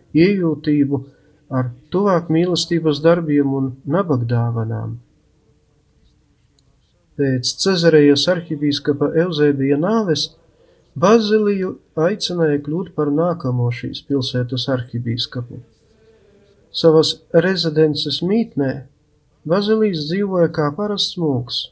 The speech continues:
bet ienākumu lielāko daļu upurēja nākamo priesteru izglītošanai, skolu un patversmju, patversmju celtniecību un iekārtošanai.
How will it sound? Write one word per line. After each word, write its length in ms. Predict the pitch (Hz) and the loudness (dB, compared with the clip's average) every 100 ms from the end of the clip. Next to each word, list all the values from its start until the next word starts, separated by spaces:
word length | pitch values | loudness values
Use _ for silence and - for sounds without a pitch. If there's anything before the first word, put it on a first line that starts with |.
| _ _ _ _ _ - | _ _ _ _ _ -4
bet 160 | 143 185 | -2 2
ienākumu 640 | 233 220 156 127 151 143 | 2 2 0 0 2 2
lielāko 540 | 156 165 143 131 147 147 | 4 4 2 0 -2 0
daļu 300 | 147 135 139 190 | 0 0 -2 -6
upurēja 420 | 196 196 175 151 | -6 -4 0 2
nākamo 600 | 143 170 175 180 170 147 | 2 0 -4 -4 -2 -2
priesteru 680 | 147 151 190 - - 165 160 | -2 -4 -2 -4 -4 -4 -4
izglītošanai, 1200 | 175 170 143 135 127 120 135 123 - 131 123 120 120 - - | -2 -2 0 0 0 -2 -8 -8 -6 -4 -2 -2 -4 -14 -10
skolu 680 | - - 151 202 226 185 | -8 -4 2 4 4 4
un 160 | 151 143 | 0 0
patversmju, 960 | 160 180 196 175 160 143 - 147 143 143 - _ 165 | -2 -4 -4 -2 -2 -4 -6 -4 -4 -6 -18 _ 0
patversmju 1040 | 185 175 170 165 147 143 - 151 151 147 143 - _ _ - | 0 -2 0 2 0 -4 -8 -6 -4 -4 -6 -18 _ _ -4
celtniecību 840 | 170 165 165 131 123 139 139 170 | 0 0 0 -2 -2 -2 -2 -4
un 100 | 185 170 | 0 0
iekārtošanai. 1000 | 131 117 113 - 127 123 - 113 117 | 0 0 -2 -4 -10 -10 -10 -8 -8